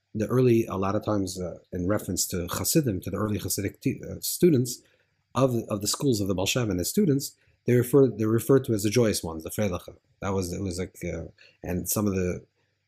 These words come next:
some of the condemnation or the criticism of, of Chassidus was that they're too joyful, somos,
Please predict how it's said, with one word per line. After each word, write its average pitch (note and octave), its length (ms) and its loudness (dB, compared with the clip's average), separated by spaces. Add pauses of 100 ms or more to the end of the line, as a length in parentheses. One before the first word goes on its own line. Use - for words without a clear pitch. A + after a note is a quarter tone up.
(220)
some G2 280 -4
of F2+ 100 -2
the F2 320 -2
condemnation F#2+ 800 0
or E2+ 240 -4
the E2 400 -8
criticism F2 580 2
of, E2 200 -4
of E2+ 180 -8
Chassidus A#2+ 480 0
was G2 220 2
that F2+ 160 -2
they're F2 100 -2
too F3 160 4
joyful, - 480 -2
somos, - 440 -10